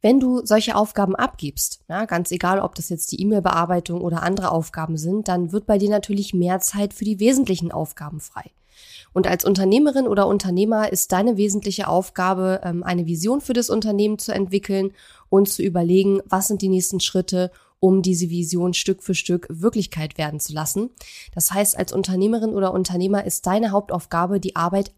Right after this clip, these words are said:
am Business und gar nicht im Business. Und E-Mails beantworten ist eine ganz eindeutige Aufgabe für Arbeit im Business.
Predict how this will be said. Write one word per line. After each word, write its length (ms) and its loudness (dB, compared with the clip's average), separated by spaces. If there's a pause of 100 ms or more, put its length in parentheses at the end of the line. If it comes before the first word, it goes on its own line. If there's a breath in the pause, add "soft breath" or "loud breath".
am 340 2 (100)
Business 460 -2
und 180 -10
gar 200 -6
nicht 240 -4
im 180 8
Business. 380 0
Und 240 -10
E-Mails 240 2
beantworten 420 -2
ist 240 -4
eine 80 -8
ganz 240 0
eindeutige 520 -2
Aufgabe 360 -4
für 240 0
Arbeit 400 0
im 220 0
Business. 500 -14